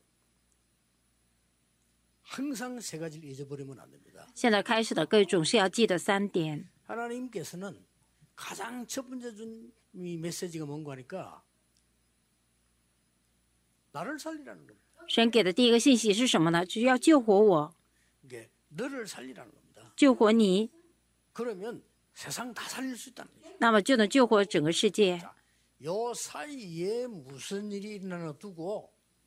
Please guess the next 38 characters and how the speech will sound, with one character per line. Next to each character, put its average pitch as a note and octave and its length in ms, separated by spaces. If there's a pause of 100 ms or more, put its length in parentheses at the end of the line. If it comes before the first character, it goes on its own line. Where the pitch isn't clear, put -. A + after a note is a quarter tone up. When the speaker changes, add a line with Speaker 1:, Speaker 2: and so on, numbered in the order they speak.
(140)
Speaker 1:
결론부터 G3+ 640
봅시다. - 340 (500)
Speaker 2:
那 G#3+ 220
这 B3 160
之 C4+ 160
间 C4+ 180
呢， C4 120
有 A#3+ 120
什 - 140
么 - 100
事 B3+ 180
呢？ A3 120
我 - 60
们 F#3+ 100
先 G#3+ 140
看 G3+ 180
结 F3+ 220
论。 F#3+ 280 (480)
Speaker 1:
자, - 140 (580)
이 B3 300
축복을 A#3 720
굳이 D#4+ 540
왜 A3 500
교회가 F3 560
중요하냐? B2+ 580 (600)
Speaker 2:
那 B3+ 180
这 C4 100
个 B3+ 120
祝 D4+ 200
福 A#3+ 180
呢， F#3+ 180
为 D#4+ 220
什 B3 160
么 E3+ 120
教 B3+ 320
会 B3+ 160
如 F#3 240
此 - 200